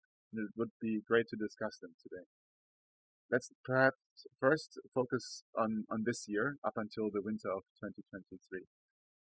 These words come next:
How can Europe turn away from Russian gas, oil and coal as far as possible until then, and what is the percentage of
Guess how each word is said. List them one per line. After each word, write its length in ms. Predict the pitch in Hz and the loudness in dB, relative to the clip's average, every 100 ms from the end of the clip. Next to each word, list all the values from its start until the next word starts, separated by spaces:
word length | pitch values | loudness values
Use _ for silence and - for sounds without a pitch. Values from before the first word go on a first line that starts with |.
| - | 6
How 80 | 135 | 6
can 220 | 156 135 | 6 6
Europe 220 | 147 147 - | 8 8 6
turn 160 | 131 | 4
away 300 | 120 120 131 - | 8 8 8 4
from 180 | 110 98 | -2 0
Russian 300 | 98 - 95 | 0 -2 -2
gas, 380 | 98 110 - - _ 110 | 2 2 0 -18 _ 2
oil 140 | 107 | 4
and 140 | 107 - | 2 2
coal 260 | 113 131 127 110 | 4 4 2 -6
as 100 | - | 0
far 120 | 107 | 2
as 120 | 107 - | 2 2
possible 460 | 110 - 117 143 - _ | -2 -2 -4 -4 -6 _
until 380 | - 110 120 117 | -2 -2 4 4
then, 260 | 113 127 135 | 6 2 2
and 120 | 113 110 | -2 0
what 120 | 120 | -2
is 100 | 117 | -2
the 80 | 120 | -6
percentage 680 | 113 - 120 117 - - - | -6 -4 -4 -4 -10 -16 -6
of 80 | 107 | -6